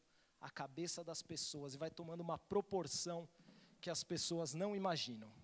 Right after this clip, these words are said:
E o interessante é pensar que se compara, por exemplo, a uma cocaína. Só que a cocaína, quando o usuário extrapola,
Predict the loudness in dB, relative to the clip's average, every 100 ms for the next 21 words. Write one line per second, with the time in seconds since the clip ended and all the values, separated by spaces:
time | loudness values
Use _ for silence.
0 | -20 _ _ _ _ _ _ 0 6 8
1 | 12 12 12 8 6 6 4 2 4 2
2 | 2 -4 -20 -20 0 4 6 6 6 8
3 | 12 12 10 10 8 8 4 4 4 6
4 | 4 6 6 6 6 4 0 -6 -14 -20
5 | -20 _ _ -20 _ _ _ -2 2 4
6 | 4 2 2 2 2 2 2 2 6 6
7 | 6 4 4 8 8 8 4 4 2 4
8 | 10 12 12 6